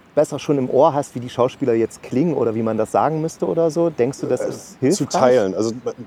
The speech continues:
Speaker 2: also man ist ja auch nur eine Person, ne? Und man
Speaker 1: Mhm.
Speaker 2: ist ja auch nur, oder ich bin ja auch nur eine, bin ja auch nur ein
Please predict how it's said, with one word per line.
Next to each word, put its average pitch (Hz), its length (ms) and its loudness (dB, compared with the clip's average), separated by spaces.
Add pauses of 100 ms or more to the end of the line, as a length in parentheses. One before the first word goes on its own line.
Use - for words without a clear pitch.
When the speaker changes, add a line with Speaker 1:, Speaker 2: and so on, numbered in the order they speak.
(180)
Speaker 2:
also 120 180 -4
man 127 120 2
ist 147 120 -2
ja 143 100 4
auch 123 160 0
nur 127 180 0
eine 117 180 0
Person, 104 540 -2
ne? 95 100 -4
Und 104 180 -4
man 101 120 -4
Speaker 1:
Mhm. - 60 -4
Speaker 2:
ist - 100 -8
ja 117 80 0
auch 101 200 -2
nur, 107 160 -6
oder 104 140 0
ich 104 100 -2
bin 123 120 -2
ja 120 140 2
auch 110 260 -2
nur 104 240 -2
eine, 101 400 0 (760)
bin 113 100 -4
ja 107 40 -2
auch 104 120 -6
nur 104 200 -4
ein 98 220 -4